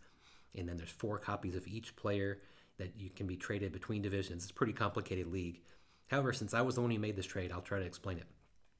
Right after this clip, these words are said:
After losing Kirk Cousins and Daniel Jones in back-to-back weeks in the Superflex leagues, I lost two of my starting quarterbacks, or, well, Goff was my other one, but I lost two starting quarterbacks, we'll say, N F L starting quarterbacks. So once that happened, I just knew my,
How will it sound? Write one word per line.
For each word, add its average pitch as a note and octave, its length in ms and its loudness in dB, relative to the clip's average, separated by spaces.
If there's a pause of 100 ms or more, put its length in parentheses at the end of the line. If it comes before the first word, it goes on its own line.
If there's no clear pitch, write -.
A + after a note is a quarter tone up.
(200)
After A#2 220 0
losing B2 300 4
Kirk B2+ 220 -4
Cousins A2+ 400 2 (400)
and G2 100 -2
Daniel G#2 260 0
Jones G#2+ 440 0
in G2+ 100 -2
back-to-back G2+ 560 -2
weeks G2+ 380 -2
in F2+ 60 -2
the F#2 60 -2
Superflex G2+ 600 -2
leagues, F#2 340 -2
I F2+ 60 -6
lost F#2 280 -6
two A#2 200 2
of G#2+ 80 2
my G2+ 80 2
starting F#2+ 320 0
quarterbacks, F#2 560 -4
or, E2+ 160 -8 (480)
well, F2 140 -4
Goff F#2 280 -4
was F#2+ 120 -2
my E2+ 160 -2
other E2+ 140 -4
one, F2 220 -4
but - 140 -10 (420)
I G#2+ 40 -2
lost G2+ 200 -2
two B2+ 160 2
starting G2 360 2
quarterbacks, F2 440 -6
we'll F#2+ 80 -8
say, F#2 300 -6 (640)
N A#2 100 -2
F G2 120 0
L G#2+ 100 2
starting F2+ 280 -4
quarterbacks. F2 520 -8 (420)
So - 120 -2
once B2+ 160 4
that A#2 140 4
happened, G#2 340 0
I F#2+ 40 2
just F#2+ 200 -2
knew G2 180 2
my, F2+ 180 0